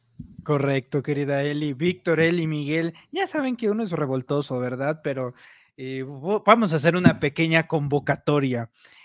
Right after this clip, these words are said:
Este pequeño sketch, estos dos minutos que acabamos de ver, lo acabamos de subir a Twitter, ¿no? Entonces yo invi-, invito a las más de cinco mil doscientas personas que están <laughs> viendo Sin Máscaras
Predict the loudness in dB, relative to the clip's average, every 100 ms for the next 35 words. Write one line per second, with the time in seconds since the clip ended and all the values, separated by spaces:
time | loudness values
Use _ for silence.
0 | -2 2 2 2 4 4 4 2 0 6
1 | 4 4 -12 -8 -2 0 4 2 6 4
2 | 6 2 -2 -2 -4 -4 -2 0 0 0
3 | 0 0 0 -2 0 0 -2 -8 -10 -6
4 | -4 -4 -4 -6 -6 -16 -14 -4 -2 -2
5 | -4 _ -12 -2 0 0 0 0 0 -2
6 | -2 -2 0 -2 2 2 4 0 -2 0
7 | 0 0 0 -4 0 -2 2 0 0 -2
8 | -4 -4 -2 -2 -2 -2 -2 -4 -10 _
9 | -20 _ -4 2 4 4 6 6 8 4
10 | 2 0 4 4 4 2 2 0